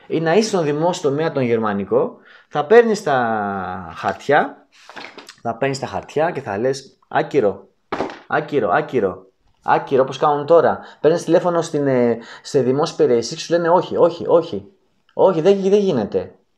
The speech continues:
Έτσι σου λένε τώρα στη Γερμανία. Δεν είναι όπως τα παλιά τα χρόνια που ο υπάλληλος είχε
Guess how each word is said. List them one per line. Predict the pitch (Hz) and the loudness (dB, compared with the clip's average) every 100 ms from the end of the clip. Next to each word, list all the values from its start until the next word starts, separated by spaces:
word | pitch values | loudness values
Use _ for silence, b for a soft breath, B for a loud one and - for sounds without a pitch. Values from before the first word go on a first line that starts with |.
| _ _ _ _ _ _ _ _ _ _ _ - | _ _ _ _ _ _ _ _ _ _ _ -2
Έτσι | 190 196 | 0 0
σου | - | -2
λένε | 135 110 101 | -2 -2 0
τώρα | 104 95 | -2 -2
στη | - | -4
Γερμανία. | 92 92 90 87 78 _ _ _ _ _ _ _ _ _ _ _ _ _ _ _ _ | -6 -6 -10 -12 -16 _ _ _ _ _ _ _ _ _ _ _ _ _ _ _ _
Δεν | 113 120 147 226 | -16 -8 4 6
είναι | 233 | 6
όπως | 233 | 2
τα | 220 | 0
παλιά | 202 190 | 0 0
τα | 196 185 | 0 -2
χρόνια | 185 190 | -2 -4
που | 185 175 | -4 -2
ο | |
υπάλληλος | 156 151 151 160 165 185 - | -2 -2 -2 -2 -2 -4 -6
είχε | 156 160 196 | -8 -4 -2